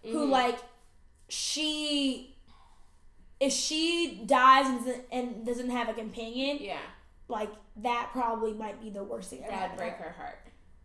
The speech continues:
Speaker 2: Type
Speaker 1: Right.
Speaker 2: shit.
Speaker 1: Like, she's almost forty or is forty or something like that, and, like, still has, doesn't have kids, doesn't
Speaker 2: Mm.
Speaker 1: have a husband, feels type of way about it. You can say something, feels type of way about it, like, you know, whatever. And, like, like,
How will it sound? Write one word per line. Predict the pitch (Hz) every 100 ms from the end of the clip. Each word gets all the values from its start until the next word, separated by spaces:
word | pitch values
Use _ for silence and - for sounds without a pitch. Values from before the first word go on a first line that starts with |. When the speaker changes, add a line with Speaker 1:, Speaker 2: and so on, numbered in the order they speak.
| -
Speaker 2:
Type | - 208
Speaker 1:
Right. | 226 -
Speaker 2:
shit. | - - - - -
Speaker 1:
Like, | 247
she's | - 294 294 269 - -
almost | 262 277 285 285 -
forty | 262 262 247
or |
is | 240 254
forty | - 254 254
or | 240
something | 247 262
like | 254 233
that, | 240 233 233 -
and, | 240 240
like, | 233 214 - - -
still | - - 277 277
has, | 262 247
doesn't | 240
have | 262 254 -
kids, | 247 240 233 - - - 196 202
doesn't | 269 269
Speaker 2:
Mm. | 285
Speaker 1:
have | 277
a | 269
husband, | 254 247 254 240 233 233 - - -
feels | 262 277 277
type | 269
of | 262
way | 240 240
about | 226 226 226
it. | 240
You |
can | 269
say | 269
something, | 254 254 240 - -
feels | 285 277
type | 302
of | 277
way | 262 247
about | 247 247 240
it, | 247 247
like, | 247 226 - - - - -
you | 247 285
know, | 240
whatever. | 233 254 339 339 269 262 254 254 - - -
And, | 254 277 262
like, | 254 233 233 - - - -
like, | 262